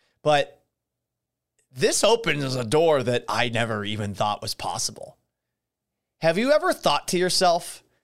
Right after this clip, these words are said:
that a New York Yankee could potentially leave the Yankees during the offseason? A guy who's in his prime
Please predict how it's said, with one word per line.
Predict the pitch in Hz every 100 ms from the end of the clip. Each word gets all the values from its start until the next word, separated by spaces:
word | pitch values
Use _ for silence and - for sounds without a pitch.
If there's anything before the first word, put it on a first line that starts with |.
| _ -
that | 151 147
a | 143
New | 139 147
York | 160 160 -
Yankee | 120 117 120 - 131 139 _ _ _ _ -
could | 165 147
potentially | 147 127 - 143 - 156 127 113 - -
leave | 92 104 123 139 131 -
the | 110 110
Yankees | 104 101 120 139 135 131 -
during | 113 104 113 110
the | 113
offseason? | 92 98 - 123 120 135 135 _ _ _ _ -
A | 120
guy | 131 131
who's | 123 110
in | 107
his | 104
prime | - 104 92 117